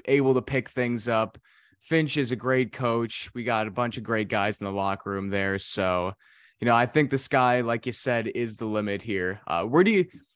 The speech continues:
just real quick, where do you think we end up? Final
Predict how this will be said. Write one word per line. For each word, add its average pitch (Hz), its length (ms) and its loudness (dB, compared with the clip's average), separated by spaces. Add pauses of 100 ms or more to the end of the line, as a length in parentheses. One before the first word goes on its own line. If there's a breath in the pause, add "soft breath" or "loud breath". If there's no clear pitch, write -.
(140)
just 196 240 0
real 190 200 8
quick, 165 320 2
where 170 100 4
do 202 80 0
you 180 60 0
think 165 260 -4
we 139 160 2
end 127 220 0
up? 104 280 -2 (360)
Final 151 680 -4